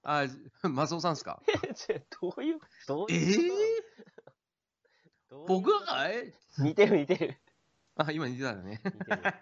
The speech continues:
Speaker 2: なんだよ、それ。
Speaker 1: わかんない。
Speaker 2: 冒頭、冒頭、冒頭。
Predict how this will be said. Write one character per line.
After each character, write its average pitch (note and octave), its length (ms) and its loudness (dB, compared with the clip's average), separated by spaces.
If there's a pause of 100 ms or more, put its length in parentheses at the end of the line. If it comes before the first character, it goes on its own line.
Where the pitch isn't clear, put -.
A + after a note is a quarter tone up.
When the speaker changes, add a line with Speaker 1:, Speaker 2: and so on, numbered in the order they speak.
Speaker 2:
な G#4 300 2
ん A#3+ 100 -2
だ A#2 160 2
よ、 F#2+ 80 -2
そ F#2+ 140 -8
れ。 D#2+ 120 -8 (640)
Speaker 1:
わ C3 220 -2
か C#3+ 100 2
ん A#2 80 -2
な A#2+ 120 0
い。 - 20 -6 (160)
Speaker 2:
冒 A#3+ 240 12
頭、 A3 160 12
冒 F3+ 320 8
頭、 F#3+ 280 2
冒 E3+ 300 2
頭。 F3 280 2